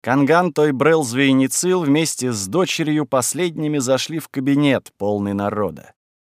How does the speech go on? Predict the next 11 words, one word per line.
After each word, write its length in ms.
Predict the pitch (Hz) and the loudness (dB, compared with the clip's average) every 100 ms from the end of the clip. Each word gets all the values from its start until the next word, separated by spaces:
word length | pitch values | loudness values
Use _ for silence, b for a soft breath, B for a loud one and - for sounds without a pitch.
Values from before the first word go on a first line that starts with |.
| _ _ _ _ - | _ _ _ _ -4
Кроме 380 | 170 196 180 | 0 2 2
посвящённых 840 | 175 160 160 151 - 185 160 147 131 | 0 -2 -2 -2 0 2 2 0 -2
в 40 | |
прошедшую 600 | 139 135 - 151 - 139 | -2 -2 -2 -6 -2 0
операцию, 840 | 123 135 147 160 - 147 135 110 - _ _ | 0 0 2 2 0 -2 0 -2 -6 _ _
в 200 | 95 110 | -8 -2
нём 220 | 165 185 | 2 2
присутствовали 1000 | 156 151 - 185 170 - - 156 147 147 | 2 -2 -2 -4 -4 -6 -4 -2 0 2
и 100 | 143 | 0
другие 420 | 135 147 156 180 | 0 -4 -4 -2
советники, 840 | 120 107 101 98 - 76 69 53 - | -2 0 0 -2 -6 -12 -14 -20 -20